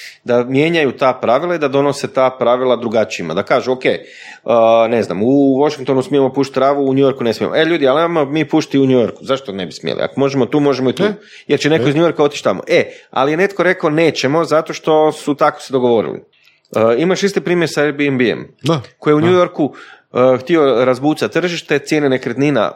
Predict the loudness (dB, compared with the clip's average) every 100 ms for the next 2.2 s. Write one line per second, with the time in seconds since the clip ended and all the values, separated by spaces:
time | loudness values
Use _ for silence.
0 | _ -4 -2 2 2 2 0 -2 -2 -2
1 | -2 0 0 0 -2 -2 0 0 0 -2
2 | -2 -4